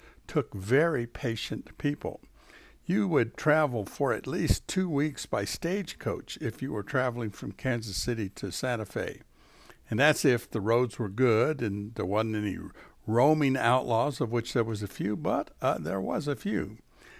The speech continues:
Now, the railroads made Kansas City to Santa Fe a two-day trip,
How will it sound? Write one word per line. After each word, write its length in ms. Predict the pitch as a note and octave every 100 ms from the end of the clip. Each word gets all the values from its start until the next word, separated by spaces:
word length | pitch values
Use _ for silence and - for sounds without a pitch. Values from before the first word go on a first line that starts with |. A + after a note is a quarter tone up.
| _ -
Now, 220 | C#3+ D#3
the 80 | C#3+
railroads 580 | E3 A3+ F#3 B2 A#2 C3+
made 300 | B2+ A2+ -
Kansas 400 | D3 C3+ A#2+ -
City 320 | C#3 B2+ A2
to 280 | - A2 G2+
Santa 380 | G#2+ - B2+ A2+
Fe 380 | - B2+ A2+ A2
a 120 | - G2
two-day 480 | - G#3 D3 D#2
trip, 400 | - - B2 -